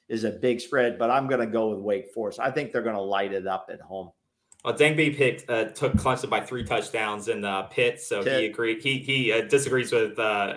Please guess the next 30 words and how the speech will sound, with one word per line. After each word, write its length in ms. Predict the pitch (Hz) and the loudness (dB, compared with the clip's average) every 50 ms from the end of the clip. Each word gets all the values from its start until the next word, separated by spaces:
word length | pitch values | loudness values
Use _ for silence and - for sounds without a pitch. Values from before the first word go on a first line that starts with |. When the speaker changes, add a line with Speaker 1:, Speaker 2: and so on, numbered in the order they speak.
| - - - - - _ _ | -10 -14 -16 -20 -20 _ _
Speaker 2:
you 220 | 117 120 117 113 | -4 -2 0 0
on 80 | 101 101 | 0 0
both 280 | 120 120 117 110 - | 2 4 4 2 2
sides. 500 | - - 110 98 95 98 95 98 - - - - - - - - _ _ | -2 -4 -2 -2 0 -2 -2 -4 -8 -12 -16 -20 -20 -20 -20 -20 _ _
Uh, 500 | 107 107 113 120 117 113 113 110 107 - - - - - | 4 6 8 10 10 8 8 6 4 2 -2 -4 4 6
and 200 | 147 147 135 127 | 6 6 6 6
then, 260 | 135 135 135 131 127 | 6 6 6 6 4
uh, 360 | 123 123 120 117 117 113 - 135 | 4 6 6 6 4 4 2 0
yeah, 240 | 131 117 98 - - - - 135 131 | 0 2 2 0 -2 -8 -8 -6 -4
so 140 | 135 - 151 | -2 2 4
you're 120 | 147 143 139 | 4 6 6
picking 240 | 156 143 139 139 | 4 4 4 2
Wake 160 | 123 120 120 - | 2 2 2 2
Forest? 340 | 139 135 139 147 147 - - - - _ _ _ _ _ _ _ - - _ _ _ _ _ _ _ _ | 2 0 0 0 -2 -8 -14 -20 -20 _ _ _ _ _ _ _ -20 -20 _ _ _ _ _ _ _ _
Speaker 1:
Yeah, 140 | - 123 120 | -2 -2 0
I'm 100 | 131 143 | 0 0
picking 260 | 139 160 123 107 98 98 | -2 -2 -4 -2 -4 -4
Wake 200 | 95 92 87 - | -4 -4 -6 -8
Forest. 260 | - 107 104 101 101 | -10 -8 -6 -4 -4
Speaker 2:
Yeah, 80 | - - - | -2 0 2
I, 200 | 123 127 - 135 | 2 4 4 4
I 20 | 131 | 4
think 180 | - - - | 2 2 2
Wake 160 | 120 107 - | 2 0 0
Forest 260 | - 110 104 - - 104 | 0 -2 -4 -4 -6 -10
is 80 | 98 | -10
gonna 140 | 110 110 - - _ - | -8 -10 -12 -12 _ -8
demolish 420 | - 98 - 85 - 73 73 - | -8 -6 -6 -6 -8 -8 -10 -12
them. 220 | - 85 82 95 98 - _ - 110 | -14 -14 -14 -14 -18 -20 _ -6 -4
Uh, 280 | 104 101 95 92 80 | -2 -2 -2 -4 -6